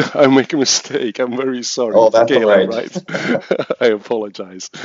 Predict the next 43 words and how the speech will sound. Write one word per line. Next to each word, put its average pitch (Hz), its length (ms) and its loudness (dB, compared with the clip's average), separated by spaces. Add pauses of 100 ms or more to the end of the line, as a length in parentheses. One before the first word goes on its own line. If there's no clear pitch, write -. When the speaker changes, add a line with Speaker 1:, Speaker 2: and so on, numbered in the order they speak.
(400)
Speaker 1:
Um, 110 400 -2
so, 120 180 -6
Caleb, 113 380 -2
um, 113 580 -2 (500)
why 135 180 -6
don't 127 160 -4
you 131 120 -4
introduce 110 420 -6
yourself? 90 380 -12
You, 101 80 -8
you've 104 240 -10
been 107 100 -2
very 107 220 0
active 104 320 -4
in 98 100 -6
the 92 160 -6
community, 95 540 -10
in, 90 360 -10
in 87 200 -14
your 87 140 -12
blog 87 340 -14
and 87 100 -16
everything, 85 360 -18
but 87 160 -18
it 95 120 -20
will, 92 160 -18
it 95 60 -18
will 95 100 -14
be 90 100 -18
good 87 180 -16
for - 120 -20
you 87 160 -16
to, 82 260 -20
uh, 82 60 -20
introduce 85 500 -20
yourself 85 300 -20
to 82 160 -20
our 82 120 -20
audience, 80 340 -20
if - 80 -20
you 90 60 -20
don't 82 200 -16
mind. 82 260 -18